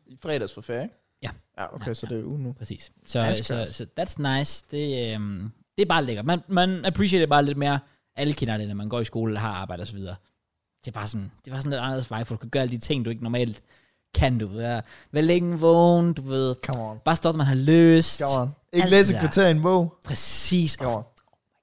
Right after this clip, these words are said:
Speaker 2: God. We are so there. Så det er nice. Men ellers har jeg ikke, jeg har faktisk ikke rigtig lavet noget <laughs> overhovedet.
Speaker 1: Ja.
Speaker 2: Lige P T, så passer vi faktisk, øh, Helenas lillesøster.
Speaker 1: Mm.
Speaker 2: Øhm, hun, øh, er meget glad for at være på besøg hos os.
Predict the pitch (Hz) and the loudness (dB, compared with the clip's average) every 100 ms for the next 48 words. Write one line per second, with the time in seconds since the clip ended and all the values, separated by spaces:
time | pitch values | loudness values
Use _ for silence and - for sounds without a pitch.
0 | _ - - - _ _ _ _ _ _ | _ 2 2 -20 _ _ _ _ _ _
1 | _ _ - 139 117 127 - 127 123 104 | _ _ -4 -2 -2 -4 0 0 2 -2
2 | 110 - _ - 143 156 147 - - _ | -6 -10 _ -4 2 4 2 -2 -12 _
3 | _ 135 147 135 131 135 - - 113 123 | _ -4 -2 0 -2 -4 -8 -10 -6 -6
4 | 120 123 117 - _ _ _ _ _ 110 | -6 -6 -8 -10 _ _ _ _ _ -10
5 | 123 135 131 131 135 _ _ _ - - | -4 -2 0 -2 -4 _ _ _ -20 -16
6 | - - 143 131 151 143 165 - _ - | -10 -2 0 2 2 0 -2 -4 _ -12
7 | 101 95 131 185 185 214 175 156 104 92 | -10 -10 -2 0 4 2 2 0 -2 -6
8 | _ _ _ _ _ _ _ _ - 131 | _ _ _ _ _ _ _ _ -18 -6
9 | 139 139 139 117 101 110 113 107 - - | -4 -4 -4 -6 -6 -8 -8 -10 -12 -12
10 | 101 95 95 107 110 117 - 151 113 - | -10 -8 -8 -8 -6 -6 -6 -8 -8 -10
11 | 95 _ _ _ _ _ 151 110 98 90 | -14 _ _ _ _ _ -8 -4 -4 -6
12 | 98 95 95 117 110 104 98 92 82 76 | -8 -8 -8 -6 -6 -4 -6 -6 -8 -8
13 | 107 117 120 113 107 98 98 170 151 139 | -8 -4 -6 -6 -8 -8 -8 -6 -4 -4
14 | - | -6